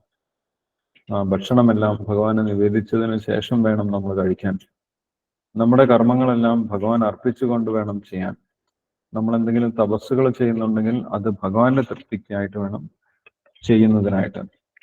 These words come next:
നമ്മൾ യജ്ഞങ്ങൾ ചെയ്യുന്നുണ്ടെങ്കിൽ അത് ഭഗവാന്റെ തൃപ്തി, തൃപ്തിക്കായിട്ട് വേണം ചെയ്യാനായിട്ട്. അതേപോലെ നമ്മൾ എന്ത് വേണമെങ്കിലും ചെയ്യാം, പക്ഷെ അതെല്ലാം ഭഗവാന്റെ സേവനമായിട്ട് വേണം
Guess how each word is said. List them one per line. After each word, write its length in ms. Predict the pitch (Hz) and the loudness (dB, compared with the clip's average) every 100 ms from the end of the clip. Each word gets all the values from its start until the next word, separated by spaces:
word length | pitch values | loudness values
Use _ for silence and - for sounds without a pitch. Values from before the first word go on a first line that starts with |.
| _ _ | _ _
നമ്മൾ 200 | 107 107 | -6 -2
യജ്ഞങ്ങൾ 520 | 107 101 107 127 135 127 | 0 0 0 0 2 2
ചെയ്യുന്നുണ്ടെങ്കിൽ 840 | 123 117 113 110 107 107 135 - _ _ _ _ 107 | 2 2 2 0 0 -2 -2 -6 _ _ _ _ -2
അത് 80 | |
ഭഗവാന്റെ 880 | 110 101 107 104 120 131 131 135 127 - _ _ _ 107 | -2 0 0 2 4 2 2 0 -2 -8 _ _ _ -10
തൃപ്തി, 220 | 98 107 - _ _ _ | -10 -12 -14 _ _ _
തൃപ്തിക്കായിട്ട് 600 | 110 - 123 120 107 98 | -12 -4 -4 0 -2 0
വേണം 380 | 104 101 120 - - _ _ _ _ _ _ | -2 -2 -4 -6 -16 _ _ _ _ _ _
ചെയ്യാനായിട്ട്. 640 | - 104 101 95 92 - - - _ _ _ _ _ _ _ _ _ _ _ - | 2 2 2 2 0 -2 -10 -12 _ _ _ _ _ _ _ _ _ _ _ -4
അതേപോലെ 340 | 107 123 139 139 | 0 4 4 2
നമ്മൾ 240 | 127 120 | 0 0
എന്ത് 280 | 113 120 156 | 0 0 0
വേണമെങ്കിലും 680 | 151 139 139 131 123 127 | 0 0 -4 -4 -2 -4
ചെയ്യാം, 320 | 123 113 107 110 | -2 -2 -2 -4
പക്ഷെ 200 | 101 104 | -4 -4
അതെല്ലാം 400 | 101 104 110 101 | -4 -4 -4 -4
ഭഗവാന്റെ 480 | 95 107 113 123 127 | -2 0 0 0 -2
സേവനമായിട്ട് 680 | - 107 107 107 101 98 95 | -2 -2 -2 -2 -4 -4 -6
വേണം 300 | 95 98 | -4 -6